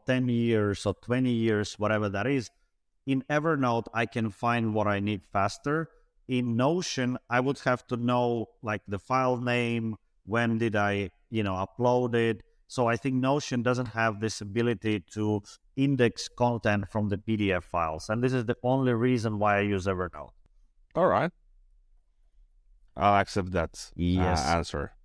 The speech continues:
Speaker 1: Yes.
Speaker 2: You're not a
Speaker 1: <laughs> That's,
Speaker 2: traitor.
Speaker 1: that's good. That's good. And, <laughs> and, uh, basically, this is, this is how it works. So from that perspective, this is very good. And this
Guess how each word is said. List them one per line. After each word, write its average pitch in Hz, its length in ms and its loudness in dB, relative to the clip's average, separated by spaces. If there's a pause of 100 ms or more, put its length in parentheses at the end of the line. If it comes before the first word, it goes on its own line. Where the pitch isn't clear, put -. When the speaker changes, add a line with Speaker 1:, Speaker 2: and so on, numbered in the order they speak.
(140)
Speaker 1:
Yes. 120 580 -2 (480)
Speaker 2:
You're 107 120 4
not 98 180 2
a 85 40 0
Speaker 1:
<laughs> - 20 -8
That's, 107 120 4
Speaker 2:
traitor. 80 200 2
Speaker 1:
that's 117 200 0
good. 107 220 2
That's 101 200 0
good. 101 280 0 (560)
And, 127 320 2 (520)
<laughs> - 500 -20
and, 120 420 2
uh, 120 400 0 (160)
basically, 160 520 -2 (380)
this 156 220 -2
is, 185 240 0 (100)
this 143 160 0
is 156 120 -2
how 123 220 2
it 117 140 -2
works. 113 340 0
So 123 280 -2 (100)
from 131 200 -2
that 170 220 0
perspective, 143 680 -2 (680)
this 127 340 0
is 120 360 2
very 117 300 2
good. 107 360 -2
And 117 220 -2
this 135 260 -2